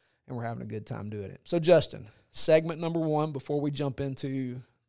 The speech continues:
the framework that we will use for the rest of this year on all topics, uh, this segment is called Overtime. And in Overtime, we're gonna discuss leftover things from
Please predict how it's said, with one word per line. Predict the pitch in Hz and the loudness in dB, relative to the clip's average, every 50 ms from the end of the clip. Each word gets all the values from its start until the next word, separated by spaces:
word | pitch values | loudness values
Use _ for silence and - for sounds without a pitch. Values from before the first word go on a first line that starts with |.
| _ 160 | _ -10
the | 139 143 139 139 131 123 | -6 -2 -2 -2 -2 -2
framework | - - - - 151 160 170 196 214 202 165 135 120 120 123 139 - 147 | -6 -8 -8 -2 0 2 2 2 2 0 -2 -2 -2 -2 -2 -4 -6 -8
that | 139 131 - 147 | -8 -8 -6 -2
we | 143 147 | -2 -2
will | 143 139 139 139 | 0 0 -2 -4
use | 135 143 143 139 139 - | -4 -2 -2 -2 -4 -4
for | - - 139 | -4 -4 -4
the | 123 127 | -2 0
rest | 135 139 131 135 - | 2 0 0 0 -4
of | 143 131 | -6 -6
this | 139 135 - - | -6 -6 -6 -6
year | 127 127 123 120 | -6 -6 -6 -6
on | 123 117 | -6 -6
all | 117 120 131 139 | -4 -2 -2 -4
topics, | - - 117 110 113 - - - - - - - - - - - _ _ _ - - - - _ | -2 -2 -2 -2 -2 -4 -8 -10 -10 -12 -14 -14 -16 -18 -20 -20 _ _ _ -20 -20 -20 -20 _
uh, | - 120 113 107 | -8 -6 -6 -4
this | 113 131 127 | -4 -4 -4
segment | - - 143 139 131 - 131 | -4 -4 -4 -4 -4 -6 -8
is | 120 - | -10 -6
called | - 135 131 131 127 - | -4 -4 -4 -4 -4 -4
Overtime. | 127 127 120 117 113 - - - - - - - - _ _ _ _ _ _ _ | -4 -4 -4 -6 -8 -10 -12 -14 -14 -14 -16 -18 -20 _ _ _ _ _ _ _
And | - 135 117 | -8 -6 -2
in | 117 | 2
Overtime, | 131 147 190 190 196 190 - 165 139 139 135 143 | 4 4 4 4 2 0 0 0 0 -2 -2 -4
we're | 151 | -4
gonna | 151 147 143 | -2 -2 -2
discuss | 131 131 127 - - - 123 117 113 113 117 117 - - - | -2 -2 -2 -2 -2 0 0 0 0 0 -2 -4 -6 -6 -8
leftover | - 131 127 131 135 131 - - - 131 127 120 120 | -12 -10 -6 -4 -4 -4 -4 -4 -4 -4 -2 -2 -6
things | 117 - - 110 110 110 110 104 - | -6 -6 -6 -8 -6 -8 -8 -8 -10
from | - - - 107 107 107 107 107 101 107 | -10 -10 -10 -10 -10 -10 -10 -12 -12 -14